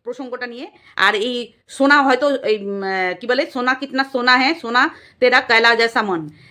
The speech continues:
আহ, সোনা, এই গোল পাগলিকে বলি, আর খুব বেশি দেরি নেই, তো তুই ওই জুতোর বাড়ি খেতে চলেছিস। আর তোর এই জুতোর, তোকে জুতোর বাড়ি মারতে গিয়ে তোর ভাইয়ের বউটাও, মানে কণিকাও,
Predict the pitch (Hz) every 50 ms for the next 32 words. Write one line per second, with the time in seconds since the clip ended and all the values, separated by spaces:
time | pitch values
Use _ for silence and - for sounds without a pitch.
0 | - _ 196 190 196 190 - - 220 233 220 214 214 196 190 262 277 269 285 285
1 | 277 294 302 311 285 254 262 226 269 392 - - - - - - 208 233 262 269
2 | - - - 220 247 262 - 339 240 240 269 277 294 294 277 262 311 - _ -
3 | _ _ _ - 277 269 240 240 - 285 285 277 262 269 269 254 - _ - -
4 | - - 165 180 269 277 311 294 269 262 269 285 285 269 _ _ - - 226 240
5 | 247 240 190 175 165 - - - - - _ _ _ _ - - - - 277 277
6 | 294 294 - 240 - 302 294 262 226 _ 277 269 269 392 302 311 285 339 277 294
7 | 294 294 254 247 254 254 - 311 247 247 254 254 254 - _ _ _ - 269 226
8 | 202 226 233 262 262 214 233 262 277 269 285 214 226 - - 226 220 214 220 -
9 | _ _ _ _ - 202 _ 247 269 294 294 269 233 233 -